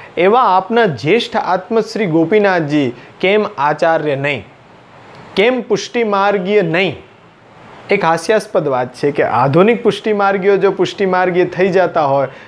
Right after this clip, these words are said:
તો મહાપ્રભુના જ્યેષ્ઠ આત્મજ કઈ રીતે પુષ્ટિ માર્ગીય ન ગણી શકાય? બહુ હાસ્યાસ્પદ વાત છે. અને એ વાતને આપણે પહેલાં જે અભ્યાસની અંદર ઘણા બધા દ્રષ્ટાંતો જોયા, એની અંદર નકારી કાઢી છે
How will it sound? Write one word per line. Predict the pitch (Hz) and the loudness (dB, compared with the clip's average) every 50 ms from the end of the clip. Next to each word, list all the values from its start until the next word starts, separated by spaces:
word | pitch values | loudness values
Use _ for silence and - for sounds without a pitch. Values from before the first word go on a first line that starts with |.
| - - - | -8 -2 2
તો | 226 226 214 180 | 2 4 2 2
મહાપ્રભુના | 135 110 104 104 101 95 101 - 139 190 240 - - 226 220 208 226 240 240 240 226 | 0 -4 -8 -8 -8 -8 -4 -2 0 0 0 0 -2 -2 -2 0 0 0 -2 -2 -2
જ્યેષ્ઠ | 170 156 196 214 208 - - | 0 0 0 0 0 0 0
આત્મજ | 214 202 202 202 - 240 226 233 202 202 | 2 2 2 0 0 0 0 0 0 0
કઈ | - - 226 254 262 | 0 0 0 2 2
રીતે | 247 240 226 - 240 | 0 -2 0 0 0
પુષ્ટિ | 220 220 202 - - - 214 196 | 0 0 -2 -4 -2 -2 -2 0
માર્ગીય | 185 185 185 185 180 180 180 | 2 2 2 2 2 0 0
ન | 156 143 156 175 | 2 2 2 2
ગણી | 175 156 156 156 151 | 2 2 0 0 -2
શકાય? | - - 147 - 151 151 | -2 -4 -4 -2 -2 0
બહુ | 175 233 254 269 | 2 2 2 2
હાસ્યાસ્પદ | 160 160 170 - - 220 214 - - - 208 185 160 | 2 0 -2 0 0 0 0 0 -2 -2 -2 0 0
વાત | 156 156 147 147 139 - | 2 2 2 2 0 -4
છે. | - - 143 139 135 131 - - - - - - - - - | -6 -4 -2 0 0 -2 -4 -8 -16 -16 -16 -16 -12 -6 -2
અને | 190 190 196 196 196 190 180 180 - - - - - 208 | 0 2 2 2 2 2 0 -4 -6 -12 -20 -10 -4 0
એ | 214 226 233 226 | 2 4 4 4
વાતને | 202 190 185 196 208 202 233 220 220 196 156 151 - - - - - - | 2 2 0 0 0 -2 -2 -4 -4 -4 -4 -6 -10 -14 -20 -20 -16 -6
આપણે | - - 165 190 - 208 208 190 170 160 160 - - - | -2 -2 0 0 0 0 2 2 0 0 -2 -8 -10 -6
પહેલાં | - 147 151 160 180 196 196 180 156 | -4 -2 0 2 2 2 2 0 -2
જે | 185 190 | -2 0
અભ્યાસની | 180 160 151 135 151 160 165 175 170 - - 190 185 | 0 -2 -2 -4 -2 0 0 0 -2 -4 -6 -6 -4
અંદર | 170 165 170 175 180 180 170 156 | -4 -4 -2 -2 0 0 0 -2
ઘણા | 131 120 127 165 214 | -4 -4 -4 -2 -2
બધા | 214 196 175 196 196 190 190 | -2 0 0 2 4 4 2
દ્રષ્ટાંતો | 180 151 160 156 151 - - 185 185 190 185 175 - 180 165 | 2 0 -2 -2 -2 -2 -2 0 0 0 0 0 0 0 2
જોયા, | 147 160 165 165 160 165 | 2 4 4 4 4 2
એની | - 151 160 165 180 180 | 0 -4 -4 -2 -2 -2
અંદર | 175 175 165 175 147 | -2 0 -2 -2 -2
નકારી | 135 131 135 135 - 175 170 165 156 | -4 -4 -4 -2 0 0 0 0 -2
કાઢી | 131 143 131 135 139 135 131 | -2 -4 -4 -4 -4 -6 -8
છે | 123 - 143 127 120 | -8 -6 -4 -2 -2